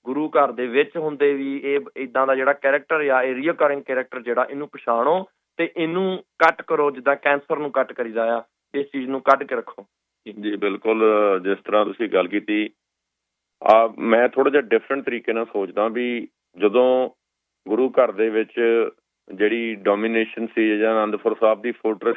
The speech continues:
Speaker 2: ਕਿਲ੍ਹੇ ਦੇ ਵਿੱਚ, ਅਨੰਦਪੁਰ ਨਾਂ ਹੀ ਇਹ ਸੀਗਾ ਕਿ ਜਿਹੜੀ ਉਹ ਡਾਕਟਰਿਨ ਸੀਗੀ ਤਖਤ ਸ੍ਰੀ ਕੇਸਗੜ੍ਹ ਸਾਹਿਬ ਵੀ ਉਹਨੂੰ ਕਹਿੰਦੇ ਆ, ਜਿੱਥੇ ਖਾਲਸੇ ਦਾ ਜਨਮ ਹੋਇਆ, ਉੱਥੇ ਉਸ ਗੈਰੀਸਨ ਦੇ ਵਿੱਚ ਆਨੰਦਪੁਰ ਦਾ ਮਤਲਬ ਇਹ ਸੀ ਕਿਲ੍ਹਿਆਂ ਦੇ ਵਿੱਚ ਆਨੰਦ ਆ।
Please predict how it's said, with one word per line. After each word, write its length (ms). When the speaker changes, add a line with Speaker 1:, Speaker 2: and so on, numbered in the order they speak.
Speaker 2:
ਕਿਲ੍ਹੇ 220
ਦੇ 120
ਵਿੱਚ, 180
ਅਨੰਦਪੁਰ 460
ਨਾਂ 300
ਹੀ 240
ਇਹ 100
ਸੀਗਾ 400
ਕਿ 80
ਜਿਹੜੀ 240
ਉਹ 100
ਡਾਕਟਰਿਨ 500
ਸੀਗੀ 560
ਤਖਤ 200
ਸ੍ਰੀ 220
ਕੇਸਗੜ੍ਹ 440
ਸਾਹਿਬ 240
ਵੀ 100
ਉਹਨੂੰ 200
ਕਹਿੰਦੇ 360
ਆ, 120
ਜਿੱਥੇ 240
ਖਾਲਸੇ 460
ਦਾ 100
ਜਨਮ 300
ਹੋਇਆ, 420
ਉੱਥੇ 280
ਉਸ 200
ਗੈਰੀਸਨ 560
ਦੇ 120
ਵਿੱਚ 200
ਆਨੰਦਪੁਰ 540
ਦਾ 120
ਮਤਲਬ 400
ਇਹ 160
ਸੀ 220
ਕਿਲ੍ਹਿਆਂ 380
ਦੇ 140
ਵਿੱਚ 240
ਆਨੰਦ 320
ਆ। 320